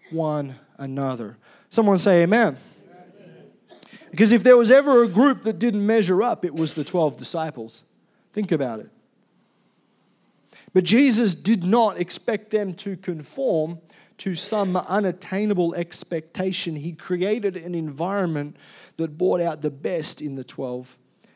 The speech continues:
and they helped them grow. Amen? How are we doing for time? We're running out of time. Try and get through these last few points.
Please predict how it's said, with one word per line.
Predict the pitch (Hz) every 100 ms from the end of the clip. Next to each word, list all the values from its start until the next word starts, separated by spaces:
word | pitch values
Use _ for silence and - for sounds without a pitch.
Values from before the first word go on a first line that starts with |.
| _ _ _ _
and | 139 139
they | 139
helped | 131 156 _
them | 135 120
grow. | 151 78 60 _ _ _ _ _ _
Amen? | - 127 139 139 202 - _ _ _ _ _ _ _ _ _ _ _ _
How | -
are |
we | 147
doing | 135 117
for | -
time? | 117 104
We're | 123
running | 135 127
out | 120
of | 107
time. | 113 92 - _ _ _ _ _ _ _ _ _ _ _ _ _ _ _ _ _ _ _ _ _ _ _
Try | - 160
and | 151
get | 147
through | 151
these | 139 123
last | 143 131 -
few | 139
points. | 143 131 110